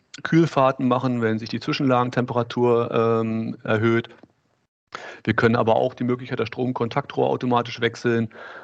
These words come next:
Ja, das ist so typisches Verschleißteil im Prozess, so dass wir eben Stück für Stück in den Grad der Autonomie anheben, um da eben, äh, die, auch da,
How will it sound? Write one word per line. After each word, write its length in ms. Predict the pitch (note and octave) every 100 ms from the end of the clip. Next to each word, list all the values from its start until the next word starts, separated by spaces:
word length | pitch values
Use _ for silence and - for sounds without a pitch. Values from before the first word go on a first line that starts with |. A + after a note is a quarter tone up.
| -
Ja, 100 | A2+
das 120 | A2
ist 20 |
so 80 | B2
typisches 320 | - B2 A2+
Verschleißteil 600 | - A2+ A#2 B2 - A#2+
im 100 | A#2+
Prozess, 380 | A2+ A#2 A#2+ A#2
so 100 | A#2+
dass 180 | A#2 -
wir 180 | A#2 A2+ - - -
eben 160 | - A2+
Stück 260 | - D3 -
für 140 | D3
Stück 240 | - C3+
in 380 | - B2 A2+ A2
den 120 | G#2+
Grad 300 | G#2 G2+ A#2+
der 60 | -
Autonomie 460 | A#2+ A2+ A2 A2 A2+
anheben, 500 | D3 D#3 D3+ C3+ B2
um 180 | A2+
da 180 | A2 A2
eben, 200 | A#2+ A2+
äh, 420 | - A2+ G#2+ G#2+
die, 420 | G2+ G#2 G#2 G#2 - _
auch 220 | - -
da, 440 | - A#2 C#3 D#3